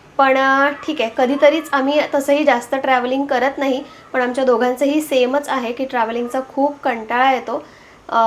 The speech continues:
असं वाटतं की फक्त रात्रभराचा प्रवास आहे, पण इथून जाऊन तिकडे पोहोचेपर्यंत पंधराच्या वर तास लागतात, त्यामुळेही कंटाळा येतो.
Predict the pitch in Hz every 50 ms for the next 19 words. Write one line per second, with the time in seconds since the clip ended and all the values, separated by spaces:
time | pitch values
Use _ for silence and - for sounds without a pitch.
0 | 170 170 175 - - - 269 294 320 320 302 294 302 - 320 311 349 349 339 294
1 | - - - 320 320 311 254 - - 269 277 294 302 302 269 262 262 285 277 277
2 | 269 240 240 247 269 277 - - 262 226 233 262 262 - 262 262 262 - 262 262
3 | - 269 285 285 285 277 254 240 240 254 247 240 240 - 240 247 262 262 262 240
4 | 220 - 240 247 247 240 220 220 220 214 - 226 262 285 - - - - - -
5 | - - - - 262 247 247 247 269 262 269 277 - - - - - - 302 294
6 | 285 254 262 277 302 330 - - 285 254 254 277 - 277 247 214 214 - 247 262
7 | 262 - 262 247 240 240 233 240 254 269 269 262 262 - 247 220 202 202 214 214
8 | 214 214 - 240 226 - 214 240 311 -